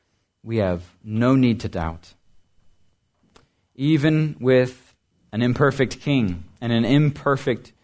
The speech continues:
people, when God's people cry out to you, the all-powerful King,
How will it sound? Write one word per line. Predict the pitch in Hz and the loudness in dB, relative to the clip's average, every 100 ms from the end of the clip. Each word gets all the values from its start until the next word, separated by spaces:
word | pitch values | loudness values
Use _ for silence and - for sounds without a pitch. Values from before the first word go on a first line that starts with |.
| _ - | _ -12
people, | 151 147 120 98 | -6 -4 -2 -2
when | 98 | -2
God's | 98 131 147 139 | 2 4 4 0
people | - 139 123 | -8 -6 -6
cry | - 120 110 95 | -6 -4 -2 -4
out | 82 85 - - _ _ _ _ _ _ _ _ - | -8 -12 -20 -20 _ _ _ _ _ _ _ _ -20
to | - | -18
you, | 92 113 107 85 80 80 _ _ _ - | -10 -4 -4 -4 -8 -16 _ _ _ -10
the | 95 | -2
all-powerful | 104 123 127 - 95 85 - 87 | 2 2 0 -2 -4 -4 -8 -20
King, | - 82 76 | -20 -20 -20